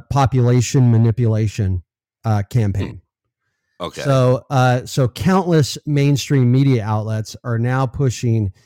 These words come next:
Speaker 1: So here's the terms to look for.
Speaker 2: Okay.
Speaker 1: Uh, Eris.
Speaker 2: Eris.
Speaker 1: Um, yeah,
Speaker 2: Okay.
Speaker 1: Eris, who is a Greek goddess of discord and strife.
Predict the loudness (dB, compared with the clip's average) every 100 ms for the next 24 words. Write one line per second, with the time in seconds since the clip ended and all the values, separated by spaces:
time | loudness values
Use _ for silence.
0 | _ -6 0 2 2 0 -4 -4 -4 -2
1 | -6 -12 -14 -14 _ -20 -20 -20 _ _
2 | _ _ _ _ -16 -14 -8 -6 -6 -10
3 | _ _ _ _ 0 0 0 -6 -10 -18
4 | _ _ _ _ _ _ _ _ _ _
5 | _ _ -10 -8 -4 -2 -2 -2 -4 -10
6 | _ _ _ _ _ -4 -4 -4 -2 0
7 | 0 -4 -4 0 2 2 0 -2 0 -4
8 | -2 -4 -2 -4 -6 -12 _ _ -8 -2
9 | -2 -2 -2 0 2 -2 -2 -4 -4 -8
10 | -14